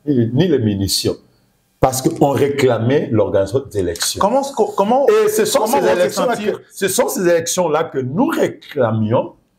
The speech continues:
Speaker 2: D'où le
Speaker 1: qui
Speaker 2: président
Speaker 1: ont,
Speaker 2: de la République.
Speaker 1: qui ont, qui ont amené aujourd'hui le fils de mon grand maître,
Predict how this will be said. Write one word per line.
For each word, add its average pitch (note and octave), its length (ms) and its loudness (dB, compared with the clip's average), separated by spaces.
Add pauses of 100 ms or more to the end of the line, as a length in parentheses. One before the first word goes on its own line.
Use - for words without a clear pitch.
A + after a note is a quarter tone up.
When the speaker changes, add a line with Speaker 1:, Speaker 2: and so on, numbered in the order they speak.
(160)
Speaker 2:
D'où G3+ 160 4
le F#3+ 80 2
Speaker 1:
qui D3 80 0
Speaker 2:
président F3 260 2
Speaker 1:
ont, G3 40 0
Speaker 2:
de - 20 0
la E3+ 140 2
République. D#3 420 -2
Speaker 1:
qui F#3+ 100 4
ont, A#3+ 280 2
qui F#3 280 0
ont B3 140 -2 (100)
amené E3 540 2
aujourd'hui B2 680 -2
le A#2 140 2
fils C#3 440 -2
de B2+ 80 2
mon G#2+ 180 -2
grand G2+ 240 -2
maître, - 460 -2